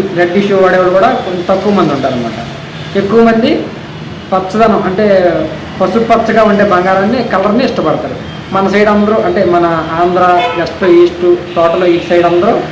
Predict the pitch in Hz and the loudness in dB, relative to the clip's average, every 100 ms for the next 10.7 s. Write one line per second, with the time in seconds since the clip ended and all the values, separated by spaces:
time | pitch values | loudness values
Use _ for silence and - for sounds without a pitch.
0 | - - - - - - - 160 160 165 | -12 -12 -14 -14 -14 -14 -8 -4 -2 -2
1 | 170 180 180 170 165 160 156 156 156 165 | 0 -2 2 2 4 2 0 -4 -2 0
2 | 175 170 170 156 156 156 151 165 - 180 | 2 2 2 2 0 -2 -4 -6 -2 0
3 | 160 165 165 170 151 135 - - - 175 | 0 0 0 0 -2 -4 -8 -14 0 4
4 | 185 190 196 190 196 - - 202 190 170 | 4 4 2 0 0 0 0 0 2 0
5 | 160 175 180 175 175 170 165 - - - | 0 0 2 2 2 0 -2 -2 -4 -8
6 | - - - - - 190 190 - 185 - | -10 -12 -14 -12 -2 -2 0 0 0 0
7 | 180 175 208 202 175 180 190 185 180 170 | 0 0 -2 0 0 0 0 2 2 2
8 | 170 180 - 143 135 127 120 - - - | 2 0 -2 -2 -4 -4 -8 -10 -14 -14
9 | - - - 160 185 185 214 202 190 196 | -14 -12 -4 0 2 2 2 2 2 2
10 | 202 196 - 175 190 277 | 2 0 0 0 2 0